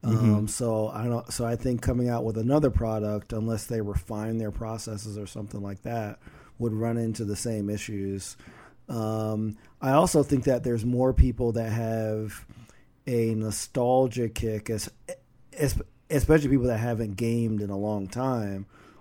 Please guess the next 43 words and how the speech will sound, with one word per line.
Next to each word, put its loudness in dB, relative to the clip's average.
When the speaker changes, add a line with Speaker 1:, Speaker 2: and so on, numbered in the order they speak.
Speaker 1:
with 2
the 6
Speaker 2:
Yeah. 6
Speaker 1:
original 6
Ninten-, -2
Nintendo 2
as -4
opposed 2
to -6
the -8
Super -4
Nintendo. -6
So -10
I -6
think -6
that -6
the -8
Super 0
Nintendo -2
would -2
sell -2
to -6
a -6
smaller -2
market. -2
Um, 2
Speaker 2:
Mm-hmm. 4
Speaker 1:
so 4
I 8
think 4
if 4
they 2
do 8
make 6
anything, 4
the -2
N -2
E 2
S 0
would -4
be -2
the -4
one -2